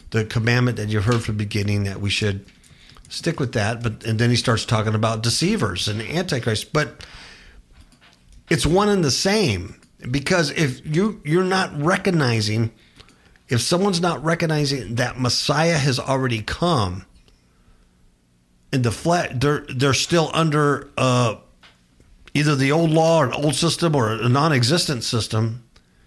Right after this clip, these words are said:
and th-, they're not under the new covenant.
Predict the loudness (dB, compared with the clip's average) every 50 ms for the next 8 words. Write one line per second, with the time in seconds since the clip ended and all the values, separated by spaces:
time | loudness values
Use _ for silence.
0 | _ _ _ _ _ _ _ _ -4 -2 0 2 2 2 0 0 -4 -8 -18 _
1 | _ _ _ _ _ _ _ _ _ _ _ _ -20 -20 -20 -20 _ _ _ _
2 | _ _ -20 -16 -8 -6 -6 -6 -6 -6 -4 0 0 2 4 4 4 4 2 2
3 | 2 2 2 2 4 4 4 2 2 2 2 2 2 2 0 -4 -8 -12